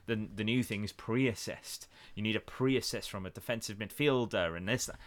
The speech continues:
I'm like, "A pre-assist? Yeah, the assist, the assist, the assist that assists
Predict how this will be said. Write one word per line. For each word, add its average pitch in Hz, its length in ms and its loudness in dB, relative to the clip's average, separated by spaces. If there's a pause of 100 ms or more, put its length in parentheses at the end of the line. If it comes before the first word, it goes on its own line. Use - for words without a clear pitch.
(140)
I'm 127 100 0
like, 131 160 0
"A - 60 0
pre-assist? 127 960 -4
Yeah, 135 220 6 (220)
the 139 80 2
assist, - 400 0
the 113 160 0
assist, - 440 0 (260)
the 131 80 2
assist - 480 2 (120)
that 120 140 4
assists - 680 0